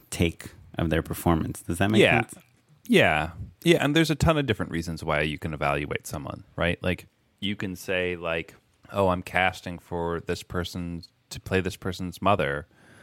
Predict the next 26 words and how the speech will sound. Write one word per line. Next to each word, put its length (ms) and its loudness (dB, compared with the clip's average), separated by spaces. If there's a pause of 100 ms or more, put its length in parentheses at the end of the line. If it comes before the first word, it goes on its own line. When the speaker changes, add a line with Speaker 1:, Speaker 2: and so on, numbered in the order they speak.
(240)
Speaker 2:
and 140 2
I 120 4
already 200 4
have 120 2
the 60 -4
daughter 340 4
picked, 420 -2 (600)
and, 160 -2
like, 200 -2
they 100 2
don't 140 0
look 140 -4
anything 300 0
alike, 420 0 (320)
and 260 0
they're 120 4
bad 220 4
actors, 320 0
so 100 -8
I'm 120 -6
done," 340 0 (520)
right? 260 0
Or, 280 6
like, 300 -2
I 180 4
oftentimes, 840 -4